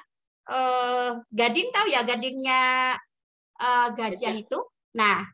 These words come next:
Speaker 1: itulah si Ya'juj Ma'juj itu punya anyab, kasiba, seperti binatang buas. Wa makhalibu kalkiti.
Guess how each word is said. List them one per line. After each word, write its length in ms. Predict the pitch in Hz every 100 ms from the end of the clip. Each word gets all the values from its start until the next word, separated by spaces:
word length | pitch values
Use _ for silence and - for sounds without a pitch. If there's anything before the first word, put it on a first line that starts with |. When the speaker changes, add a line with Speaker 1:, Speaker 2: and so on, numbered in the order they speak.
| - _ _ _ _ _ _ -
Speaker 1:
itulah 400 | 302 453 415 294
si 160 | 349
Ya'juj 320 | 320 254 247
Ma'juj 320 | 262 254 294 277
itu 80 |
punya 320 | 359 311 285 247
anyab, 320 | 247 226 196 - _
kasiba, 640 | 277 277 - 277 208 208 - - _
seperti 640 | - 226 202 202 285 359 - - _
binatang 560 | 226 208 208 220 214
buas. 240 | 196 175 - - - _ _ _ _ _ _ _ _ _
Wa 240 | 254 370
makhalibu 1200 | 381 302 277 - 339 370 320 277 208 269 392 494 - _ _ _
kalkiti. 960 | 294 285 277 330 392 - - 247 254 302